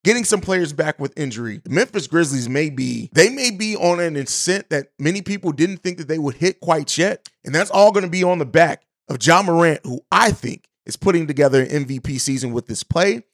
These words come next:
with hitting the big shots, with coming up big. Like, the storylines write themselves.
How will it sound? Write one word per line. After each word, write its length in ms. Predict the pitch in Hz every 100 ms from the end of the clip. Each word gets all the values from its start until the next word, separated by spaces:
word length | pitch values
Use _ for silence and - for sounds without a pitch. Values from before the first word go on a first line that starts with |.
| _
with 120 | - 147
hitting 260 | 143 135
the 60 | 123
big 200 | 107 101
shots, 400 | - 185 202 - _ -
with 100 | -
coming 280 | 151 151
up 120 | 147 131
big. 240 | 156 151
Like, 220 | 156 160 _ _
the 80 | 147
storylines 760 | - 240 277 262 233 226 170
write 260 | 151 190 -
themselves. 720 | 151 120 - 151 135 - _